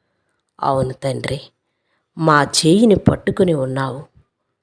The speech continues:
అందుకనే మేము పడిపోయినను లేవనెత్తబడతామని నమ్మి విశ్వసించి, మా రక్షణకు ఆధారమైన దేవుడు మాకు నిత్యము తోడుండాడని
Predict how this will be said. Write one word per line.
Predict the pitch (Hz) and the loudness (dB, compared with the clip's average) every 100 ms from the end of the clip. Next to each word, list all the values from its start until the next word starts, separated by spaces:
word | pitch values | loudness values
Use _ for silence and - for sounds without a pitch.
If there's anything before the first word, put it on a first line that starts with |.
| _ | _
అందుకనే | 135 139 139 147 139 135 | -10 -8 -8 -8 -6 -6
మేము | 139 135 | -6 -6
పడిపోయినను | 131 143 156 156 190 156 139 135 | -8 -8 -8 -4 -4 -2 -4 -4
లేవనెత్తబడతామని | 127 131 143 185 185 147 135 123 123 131 127 123 127 - _ _ _ _ 151 | -2 -2 -2 -4 -6 -8 -8 -8 -6 -4 -4 -8 -10 -18 _ _ _ _ -10
నమ్మి | 135 131 151 139 | -6 -6 -6 -6
విశ్వసించి, | 131 - 170 - 180 165 - 165 _ _ _ _ _ _ _ _ 170 | -4 -4 -4 -4 -6 -4 -6 -8 _ _ _ _ _ _ _ _ 0
మా | 190 | 4
రక్షణకు | 214 220 - 285 285 | 4 2 2 2 2
ఆధారమైన | 180 143 160 170 220 240 226 180 156 | 0 2 0 2 2 2 0 -2 -2
దేవుడు | 147 147 156 151 | -2 -2 -2 -4
మాకు | 139 135 135 | -4 -6 -8
నిత్యము | 139 - - 220 254 | -10 -6 0 4 4
తోడుండాడని | 254 170 139 135 131 131 131 131 | 4 0 0 -4 -6 -8 -10 -12